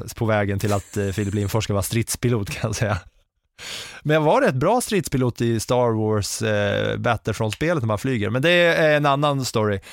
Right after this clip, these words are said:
Det här är ju stridspiloter på marken. Något mer om Mercedes då? Det, det som har hänt kring Mercedes är ju Lewis Hamilton har varit ute och vevat mot nya regler.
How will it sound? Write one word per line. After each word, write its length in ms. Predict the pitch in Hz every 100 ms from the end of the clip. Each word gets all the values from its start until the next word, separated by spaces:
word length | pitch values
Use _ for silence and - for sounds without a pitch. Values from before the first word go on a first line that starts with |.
| -
Det 100 | -
här 240 | 147 196 190
är 160 | 170
ju 200 | 156 139
stridspiloter 600 | 123 147 131 - 127 117 120
på 120 | 131
marken. 480 | 147 151 - 98 104 - -
Något 140 | 147
mer 280 | 196 240 226
om 140 | 208
Mercedes 460 | 180 - 151 165 143
då? 100 | 123
Det, 400 | 135 156 151 151
det 160 | 147 143
som 100 | 151
har 60 |
hänt 280 | 165 175 156 _ -
kring 260 | 156 151 143
Mercedes 340 | 156 196 180
är 60 | 147
ju 140 | 135
Lewis 220 | 131 127
Hamilton 380 | 139 175 180 170
har 100 | 165
varit 180 | 156 156
ute 300 | 143 - 135
och 320 | 135 127 120
vevat 300 | 127 117 113
mot 140 | 117
nya 380 | 117 117 107 107
regler. 440 | 117 160 180 165